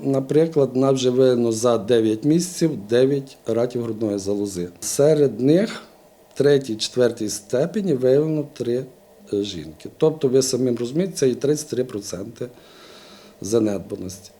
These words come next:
Лікування довготривале в цих жінок.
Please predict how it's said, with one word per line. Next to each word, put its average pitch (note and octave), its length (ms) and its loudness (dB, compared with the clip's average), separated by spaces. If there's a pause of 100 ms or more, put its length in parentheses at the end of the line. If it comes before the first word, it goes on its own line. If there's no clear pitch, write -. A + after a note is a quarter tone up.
(100)
Лікування F3+ 840 4 (520)
довготривале C3 880 4
в E3+ 60 -4
цих F3 240 -4
жінок. E3 600 0